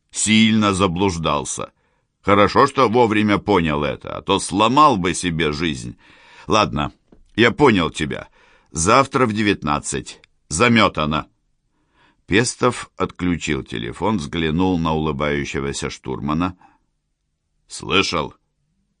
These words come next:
«У тебя громкость на максимуме. Слышал?» «Ну вот, что от нас с Ночмедом зависело, мы сделали».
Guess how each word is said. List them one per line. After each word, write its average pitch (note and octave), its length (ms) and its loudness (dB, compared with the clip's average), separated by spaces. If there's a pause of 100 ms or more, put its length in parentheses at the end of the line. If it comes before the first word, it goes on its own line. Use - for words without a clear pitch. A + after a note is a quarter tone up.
(240)
«У G3 140 0
тебя F#3+ 420 2
громкость E3+ 640 2
на E3+ 180 2
максимуме. B2+ 920 2
Слышал?» E3+ 720 4 (880)
«Ну G2 400 -2
вот, E2 500 -2 (440)
что - 380 0
от F#2+ 160 -2
нас F#2 260 0
с - 60 -10
Ночмедом D#2 680 -2
зависело, C3 760 0 (580)
мы F#2 300 2
сделали». C2+ 760 -4